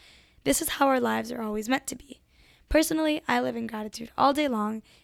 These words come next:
and this book will show you how to do the same." So anyway, that's amazing. I wish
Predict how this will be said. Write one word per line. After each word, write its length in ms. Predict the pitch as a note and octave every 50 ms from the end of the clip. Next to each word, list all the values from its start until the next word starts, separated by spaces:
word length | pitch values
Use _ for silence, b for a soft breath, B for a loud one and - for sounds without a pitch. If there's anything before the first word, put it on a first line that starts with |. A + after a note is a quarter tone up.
| b b
and 140 | B3+ B3+ C4
this 140 | D4+ E4+ -
book 300 | - - A#3+ A#3 - - -
will 120 | C4 C4
show 200 | C4 - - A3
you 180 | G#3 G#3 G#3+ A3+
how 140 | A3+ A3+ A3
to 80 | A#3+
do 200 | A3 A3 G#3+ G#3
the 120 | G3+ G#3 G#3
same." 340 | - - - - - - - b b b
So 420 | b - - C#4+ C4 B3 B3 - -
anyway, 420 | - - D#4 E4 C4+ A#3+ A3+ A#3 A3 A3
that's 320 | A3+ A3 A3+ B3+ B3+ -
amazing. 540 | - - D4 B3+ A#3+ A#3 A3+ A#3 A#3 A#3 A#3
I 100 | B3+ A3+
wish 240 | A3+ A#3+ B3 B3 -